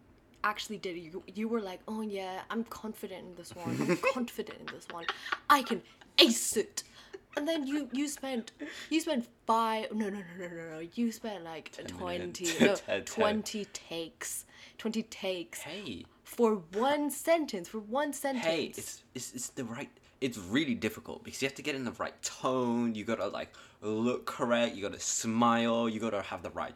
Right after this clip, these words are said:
Speaker 2: pacing, you gotta pause correctly, you got your, oh my god, Siri, again, we don't want you, <laughs> we don't want you.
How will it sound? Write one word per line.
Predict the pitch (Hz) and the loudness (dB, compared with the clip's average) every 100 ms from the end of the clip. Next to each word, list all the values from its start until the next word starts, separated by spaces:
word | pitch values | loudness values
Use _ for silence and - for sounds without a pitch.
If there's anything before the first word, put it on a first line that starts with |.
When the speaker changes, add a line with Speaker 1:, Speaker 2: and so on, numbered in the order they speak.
| - | -12
Speaker 2:
pacing, | - 151 139 - 139 123 123 | -2 0 0 0 -2 0 0
you | 120 | 0
gotta | 110 - - - | -2 -4 -8 0
pause | 131 127 131 | 2 4 2
correctly, | - 127 110 - 127 127 120 - - _ | -2 0 0 0 -2 -2 -4 -10 -20 _
you | - | -2
got | 95 | -2
your, | 90 - | 0 8
oh | 135 156 | 8 8
my | 131 | 4
god, | 120 143 151 117 | 4 4 4 4
Siri, | - 151 165 123 | 0 4 6 6
again, | - 120 101 143 156 - | 4 2 6 8 10 10
we | 120 - | 10 12
don't | 156 202 131 | 12 12 12
want | 196 208 | 12 12
you, | 151 113 131 - - 427 | 8 8 8 6 6 6
<laughs> | 494 381 - | 6 2 2
we | 190 | 6
don't | 135 214 214 | 10 10 10
want | 233 190 | 6 4
you. | 143 92 92 | 2 -2 -4